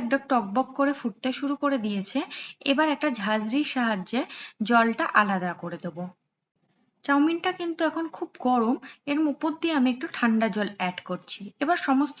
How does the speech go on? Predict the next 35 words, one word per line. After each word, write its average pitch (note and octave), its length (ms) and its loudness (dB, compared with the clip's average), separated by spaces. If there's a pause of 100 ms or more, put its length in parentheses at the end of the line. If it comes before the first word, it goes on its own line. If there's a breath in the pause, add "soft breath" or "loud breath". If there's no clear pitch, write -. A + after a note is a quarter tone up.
(140)
জলটা B3 380 4
ঝরিয়ে B3+ 440 2 (400 loud breath)
একটা C#4+ 220 2 (140)
বড় B3 140 6 (140)
প্লেটের B3 420 2
ওপর B3 240 -2
চাউমিনটা B3 600 2
ঢেলে A#3 340 2
নিয়ে A#3 240 2 (340 loud breath)
কিছুটা D#4 340 -2
সাদা A#3 380 2
তেল B3 300 -2
ভালো A3+ 280 2
করে C4 280 0
মিশিয়ে A3 360 2
দেব। F3+ 180 -6 (420 loud breath)
এর C#4+ 200 2
ফলে D#4+ 320 4 (120)
একটা - 320 -2 (140)
চাউমিনের C4 540 4
সাথে C#4 200 -2 (100)
আরেকটা A3+ 400 -2 (120)
একদম G#3+ 360 -2
লেগে G#3 300 2
যাবে F3+ 280 -2
না। F3 140 -8 (760)
ভালো C#4+ 360 6
করে C#4 280 2 (300 loud breath)
মিশিয়ে C#4+ 420 6
ছড়িয়ে D#4 480 2
দিয়ে A#3 280 4 (300 loud breath)
এটা D4 160 0 (120)
পাখার D4+ 320 2
হাওয়ার A#3 380 2 (120)
নিচে A3 240 -2